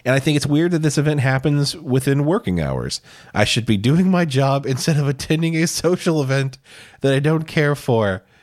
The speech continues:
and isn't related to my role. Uh, so my question is, is my company allowed to force me to take holiday to avoid the event?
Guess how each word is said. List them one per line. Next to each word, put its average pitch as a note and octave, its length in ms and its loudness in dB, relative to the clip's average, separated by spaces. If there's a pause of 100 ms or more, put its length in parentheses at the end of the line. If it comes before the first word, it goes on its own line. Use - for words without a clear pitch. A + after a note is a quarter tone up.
(360)
and A2+ 180 0
isn't C3 300 0
related A#2 520 0
to A#2+ 100 -2
my G2+ 200 2
role. D#2+ 480 -2 (380)
Uh, F2+ 260 0
so - 160 0
my B2+ 160 2
question D#3 420 0
is, F#2+ 460 -2 (240)
is A#2 160 2
my C3 140 2
company C3 340 0
allowed A#2 320 0
to C3 60 0
force C#3 400 -2
me C#3 60 2
to C3+ 60 0
take C3+ 260 -2
holiday F2+ 520 0
to G#2+ 180 0
avoid B2+ 340 0
the D#3+ 100 2
event? F2+ 420 -2